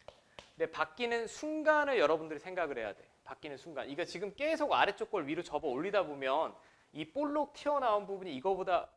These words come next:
위쪽인 순간이 나오지 않겠어? 위쪽인 순간. 그게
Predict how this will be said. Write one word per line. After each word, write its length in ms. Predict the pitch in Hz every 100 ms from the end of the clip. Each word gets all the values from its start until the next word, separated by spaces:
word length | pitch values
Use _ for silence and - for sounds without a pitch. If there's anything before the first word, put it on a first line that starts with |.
| _
위쪽인 580 | 139 190 - 262 240 240
순간이 460 | - 247 247 233 214
나오지 340 | 117 143 151
않겠어? 480 | 120 120 143 - 185 _ _ _ _ _ _ _ _
위쪽인 360 | 139 135 175 151
순간. 340 | 139 135 120 -
그게 600 | 170 170 220 190 -